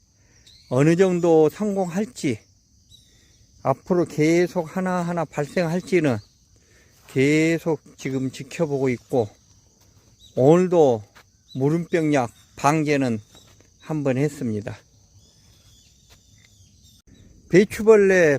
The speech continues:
방제는 올해 잘 되었는지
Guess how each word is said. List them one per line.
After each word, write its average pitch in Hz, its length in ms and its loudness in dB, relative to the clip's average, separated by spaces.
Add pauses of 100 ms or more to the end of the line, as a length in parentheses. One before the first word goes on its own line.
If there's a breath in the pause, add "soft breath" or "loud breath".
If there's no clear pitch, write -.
방제는 170 920 0
올해 131 580 2 (800 soft breath)
잘 160 600 2
되었는지 139 840 2